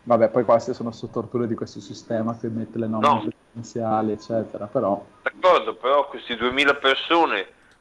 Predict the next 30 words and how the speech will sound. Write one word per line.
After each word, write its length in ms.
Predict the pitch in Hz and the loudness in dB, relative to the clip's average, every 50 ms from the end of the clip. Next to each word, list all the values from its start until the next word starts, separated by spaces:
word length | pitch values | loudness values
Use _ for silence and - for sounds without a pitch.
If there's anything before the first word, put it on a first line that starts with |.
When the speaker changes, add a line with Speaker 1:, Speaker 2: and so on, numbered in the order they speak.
| _ | _
Speaker 2:
normalmente 600 | - 107 110 113 120 123 131 147 160 165 160 - 110 | -8 -8 0 2 2 2 4 2 0 0 0 -2 0
vengono 380 | 101 104 101 98 98 101 101 104 | 0 0 0 0 -2 -4 -4 -4
nominate 560 | 104 104 101 104 104 104 104 107 104 - 104 | -6 -8 -10 -8 -2 0 0 0 0 -2 -2
proprio 240 | 104 101 - 110 107 | -4 -2 -2 -2 -4
nel 100 | 107 101 | -4 -4
primo 260 | - 107 104 107 104 | -6 -6 -4 -2 -2
mese 300 | 104 107 110 107 101 107 | 0 0 -2 -2 -2 -6
di 120 | 101 101 | -10 -12
presidenza. 680 | 98 - 101 98 - - 98 98 110 107 98 - - - - - - | -8 -6 -8 -6 -8 -8 -4 0 0 0 0 0 -6 -10 -12 -8 -6
Speaker 1:
Sì, 160 | 147 - - - - - _ | -6 -8 -8 -12 -20 -20 _
più 140 | _ 151 139 | _ 2 4
che 120 | - 143 127 | 6 8 8
altro 240 | 147 160 160 147 | 8 8 6 4
perché 340 | 113 - 117 - - 127 113 | 0 0 -4 -4 -4 -6 -6
di 80 | 113 120 | -6 -4
solito 300 | - 135 127 117 110 117 | -2 -2 -2 -2 -2 -2
arrivi 840 | 117 110 110 110 123 127 120 120 120 123 131 131 139 139 - - - _ _ _ _ | -2 -2 -2 -2 0 0 0 0 0 0 2 2 2 2 -2 -8 -18 _ _ _ _
con 340 | - - 135 120 110 110 107 - | 0 4 4 4 4 2 -4 -8
il 120 | 120 107 | -12 -2
tuo 160 | - 123 113 | 0 0 2
bel, 520 | 117 127 120 123 120 120 117 113 110 - - _ _ _ _ - 135 - - _ _ _ - - _ | 4 4 2 2 2 0 -2 -4 -6 -6 -10 _ _ _ _ -20 -20 -20 -20 _ _ _ -20 -20 _
il 80 | 156 131 | -10 -2
tuo 80 | - 123 | -2 2
bello 180 | 127 131 127 120 | 2 2 2 2
schedario 680 | - - - - 135 135 139 143 135 131 123 123 120 117 | -2 -2 -4 -4 0 2 2 2 2 2 0 -2 -2 -2
alto 260 | 120 120 123 117 - 127 | -2 -2 -2 -4 -6 -12
cinque 340 | - - 131 123 135 151 147 | -12 -12 -8 2 2 4 4
metri 600 | 127 120 117 131 - - - 135 131 131 131 131 | 4 2 -2 -2 -4 -4 -2 -2 0 0 -2 -2
in 80 | 127 | -6
cui 340 | 113 - 139 131 123 - - | -2 0 0 0 0 -2 -8